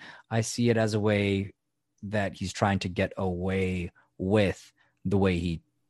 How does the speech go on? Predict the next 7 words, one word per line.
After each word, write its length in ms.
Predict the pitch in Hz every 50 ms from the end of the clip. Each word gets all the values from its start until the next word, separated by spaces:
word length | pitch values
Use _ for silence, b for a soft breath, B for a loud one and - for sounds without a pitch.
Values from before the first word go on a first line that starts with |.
| _
treats 500 | - - - 107 101 85 78 - - -
Kalani 560 | - - - 92 90 87 82 85 87 82 80 80 -
and 180 | 98 92 90
the 100 | 90 90
way 720 | 90 90 92 92 90 90 90 87 87 87 85 90 87 80 - - _ -
he 240 | - 85 110 104 92
evades 520 | 90 87 101 104 101 95 90 87 - -